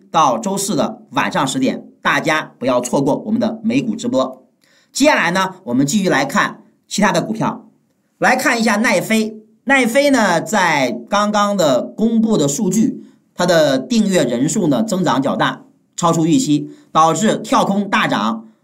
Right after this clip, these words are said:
创出平台新高以及历史新高。如果仔细看，这次的大涨前的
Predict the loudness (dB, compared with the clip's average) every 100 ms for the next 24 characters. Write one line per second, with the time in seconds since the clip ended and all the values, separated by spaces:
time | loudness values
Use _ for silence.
0 | _ -2 0 2 0 0 0 -2 -4 0
1 | 0 0 2 2 0 -10 -4 0 0 -2
2 | -2 2 4 2 -2 -6 0 0 0 -6
3 | _ _ _ 0 2 4 4 2 0 -4
4 | -4 0 0 -2 -6 _ _ 2 2 0
5 | -2 -2 -2 -2 -4 -2 0 0 -2 -4
6 | -4 -4 -2 0 -2 -6